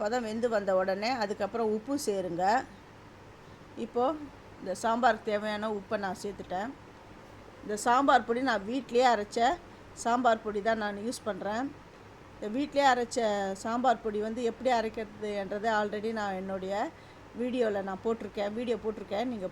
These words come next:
போய் பாருங்க. ஒன்றரை ஸ்பூன் வந்து சாம்பார் பொடி எடுத்துக்கிறேன். இந்த சாம்பார் பொடி வீட்டிலேயே நீங்க வந்து ஈஸியா அரைச்சிடலாம். அது என்னுடைய சேனல்ல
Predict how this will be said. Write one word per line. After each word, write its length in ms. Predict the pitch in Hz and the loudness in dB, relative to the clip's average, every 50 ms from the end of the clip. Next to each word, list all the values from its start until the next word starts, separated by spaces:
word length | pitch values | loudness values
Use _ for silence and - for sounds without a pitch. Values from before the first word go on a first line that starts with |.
| - | -4
போய் 200 | 220 220 226 - 220 | -4 -6 -4 -4 -2
பாருங்க. 360 | 208 214 226 220 208 185 185 202 247 302 302 - - - - - - - - - - - - - - - - - - - - - - - - - - - - - - - - 208 233 | 0 0 0 -2 -2 -2 -2 0 0 -2 -4 -8 -18 -20 -20 -20 -20 -20 -20 -20 -20 -20 -20 -20 -20 -20 -20 -20 -20 -20 -20 -20 -20 -18 -18 -18 -20 -20 -20 -20 -18 -10 -6 -2 -2
ஒன்றரை 220 | 233 226 240 226 - | 0 0 -2 -2 -4
ஸ்பூன் 280 | - - 254 262 262 233 | -4 -6 -4 -2 -2 -2
வந்து 200 | 220 220 226 262 427 508 - - - - - - - - | -2 0 0 0 0 0 -4 -12 -20 -20 -20 -18 -10 -4
சாம்பார் 340 | - 226 233 233 240 226 220 - | -2 0 2 2 2 0 0 -4
பொடி 180 | 208 196 190 190 | -8 -6 -6 -8
எடுத்துக்கிறேன். 480 | 190 - 202 185 196 190 208 233 269 - - - - - - - - - - - - - - - - - - - - - - - - - - - - - - - - - - | -8 -8 -8 -6 -4 -4 -4 -4 -6 -8 -14 -18 -20 -20 -20 -20 -20 -20 -20 -20 -20 -20 -20 -20 -20 -20 -20 -20 -20 -20 -20 -20 -20 -20 -20 -20 -20 -20 -20 -20 -18 -14 -8
இந்த 140 | 220 214 220 214 - | -4 -4 -2 -2 2
சாம்பார் 420 | 247 247 262 277 269 294 269 - | 2 2 4 4 2 2 0 0
பொடி 180 | - 247 254 277 233 262 | 0 0 0 0 -4 -4
வீட்டிலேயே 400 | 262 269 262 254 - 240 247 262 254 254 | -4 -4 -6 -4 -2 0 2 2 2 0
நீங்க 180 | 240 233 226 220 | -2 -2 -2 -2
வந்து 180 | 220 226 220 262 262 233 233 247 | -2 0 -2 -4 -4 -4 -4 -4
ஈஸியா 340 | 254 262 277 - - 277 262 240 | -2 -2 -2 0 2 2 2 2
அரைச்சிடலாம். 500 | 220 214 202 - 240 202 202 196 196 - - - - - - - - - - | 2 0 -2 -4 -4 -4 -2 -4 -6 -8 -12 -18 -20 -20 -20 -20 -14 -8 -4
அது 100 | 214 226 240 233 | 0 2 4 4
என்னுடைய 300 | 226 226 226 220 220 220 208 - - | 4 4 2 2 2 2 0 -2 -2
சேனல்ல 500 | - 247 247 262 269 269 262 247 233 226 | -2 0 2 2 2 2 2 4 4 6